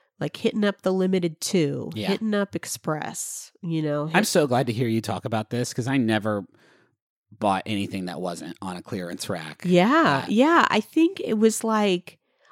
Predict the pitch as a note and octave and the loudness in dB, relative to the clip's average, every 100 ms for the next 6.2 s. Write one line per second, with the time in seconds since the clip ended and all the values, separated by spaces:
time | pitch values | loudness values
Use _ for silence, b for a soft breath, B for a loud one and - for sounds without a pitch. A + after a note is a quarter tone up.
0 | - G#3 G#3 A#3 - D4+ C4 B3+ - G3+ | -2 0 4 2 2 -2 2 0 0 -2
1 | G3 G3+ G3+ G#3 G3+ - F#3 F3 E3 D#3+ | 2 2 2 -2 -4 -2 2 4 6 4
2 | D3+ - D#3+ D3+ - F#3 F3+ F#3 F3 F3+ | 0 -2 0 -2 -2 -6 -2 0 0 0
3 | D#3 D3+ D#3 C#3+ C#3+ C#3 - - _ _ | -2 0 0 0 -2 -4 -6 -12 _ _
4 | _ _ _ - D3+ D#3 D3+ D3 - - | _ _ _ 0 2 2 2 0 -4 -2
5 | D3+ - D3 D3 D#3+ - - - - - | -2 -2 -4 -4 -6 -8 -8 -8 -6 -8
6 | F3 - | -8 -12